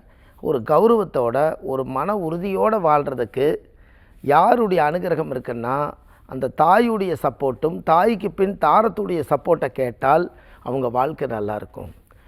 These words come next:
கணவனா இருந்தா மனைவி பேச்சை கேட்கணும், மனைவியா இருந்தா கணவன் பேச்சை கேட்கணும். அதனால தான் காலச்சக்கரத்துக்கு எட்டாம் இடம் அனுச நட்சத்திரம் என்பது மாங்கலிய ஸ்தானம் என்று பொருள். தாய் இல்லைன்னா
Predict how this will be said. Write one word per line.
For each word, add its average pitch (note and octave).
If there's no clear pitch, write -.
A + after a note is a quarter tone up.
கணவனா F3+
இருந்தா B2+
மனைவி D#3+
பேச்சை D3+
கேட்கணும், C#3
மனைவியா F#3
இருந்தா D3
கணவன் D#3+
பேச்சை C#3
கேட்கணும். A#2
அதனால D#3
தான் -
காலச்சக்கரத்துக்கு D#3
எட்டாம் E3
இடம் F3
அனுச E3
நட்சத்திரம் C#3+
என்பது B2+
மாங்கலிய F3+
ஸ்தானம் C3+
என்று A#2+
பொருள். -
தாய் F3
இல்லைன்னா F#3+